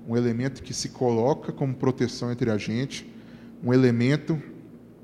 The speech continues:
que não sofre corrupção, que não sofre avaria, né? Que não se machuca, que não se corrompe, que não se fere,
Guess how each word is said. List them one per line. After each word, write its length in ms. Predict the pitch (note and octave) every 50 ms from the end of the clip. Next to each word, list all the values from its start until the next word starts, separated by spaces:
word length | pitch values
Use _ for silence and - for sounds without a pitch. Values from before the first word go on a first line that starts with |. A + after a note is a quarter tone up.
| - - - - - - - - - - - -
que 140 | - - C3+
não 420 | A#2+ A#2+ A#2+ B2+ C#3+ D#3 E3 E3 E3 - - - - - - - -
sofre 460 | - - - - B2 B2+ B2+ - C3
corrupção, 760 | - - C3 A2+ B2 B2 - - - - A2+ A2+ B2 C#3 D3 - - - - - - -
que 120 | - - B2
não 160 | B2 C3+ C3+
sofre 540 | - - - B2 B2 B2 B2 - C3 A2+ - - - - -
avaria, 680 | A2+ A#2 A2 - A#2+ A2 G#2+ G#2+ G#2+ A#2 C#3 D3+ D3 - - - - - - - - - - - - - - - - -
né? 100 | G#2+ G#2+
Que 140 | - -
não 140 | A2+ A#2 B2+
se 160 | B2+ - -
machuca, 580 | A#2+ B2 A#2 A2 - - - B2 B2 B2+ - B2+
que 120 | - -
não 140 | A2 A#2 A#2+
se 160 | A#2+ - -
corrompe, 560 | - - - A#2+ G2+ G#2 G#2+ A#2+ A#2+ - - - - - - - - - -
que 100 | - -
não 180 | A2+ A#2 A#2+ C3
se 140 | - - D3
fere, 500 | - - - A2 G#2+ A2+ A#2+ C3 B2+